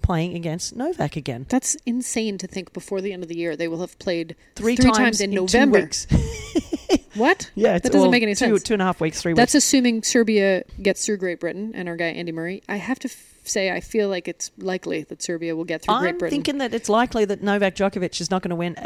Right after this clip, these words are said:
Speaker 1: uh, not gonna lose a match in singles or doubles. Um,
Speaker 2: What kind of shape is Andy Murray in right now? My understanding is not
Speaker 1: listen,
Speaker 2: great.
Speaker 1: the chances of Andy Murray beating Novak is zero,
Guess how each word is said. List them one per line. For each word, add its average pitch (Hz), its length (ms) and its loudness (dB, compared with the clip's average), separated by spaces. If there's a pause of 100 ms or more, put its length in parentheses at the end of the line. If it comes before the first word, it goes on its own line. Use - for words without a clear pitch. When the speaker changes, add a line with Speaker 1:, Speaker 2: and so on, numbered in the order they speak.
(120)
Speaker 1:
uh, 170 100 4
not 190 200 0
gonna 185 140 0
lose 170 200 2
a 156 40 0
match 156 320 -2
in 156 80 -6
singles 160 340 0
or 165 180 2
doubles. 147 500 -4 (580)
Um, 151 460 0
Speaker 2:
What 254 160 6
kind 311 180 2
of 269 60 2
shape 240 240 0
is 196 80 -2
Andy 196 180 -2
Murray 185 240 -2
in 156 80 -4
right 143 160 -4
now? 143 220 -6 (320)
My 196 140 0
understanding 220 420 0
is 170 160 -4
not 185 220 -4
Speaker 1:
listen, 196 220 4
Speaker 2:
great. 311 260 2 (1040)
Speaker 1:
the 175 100 0
chances 220 460 2
of 190 100 2
Andy 180 220 2
Murray 160 340 0
beating 151 460 -2
Novak 143 400 -4
is 151 100 -4
zero, 139 360 -4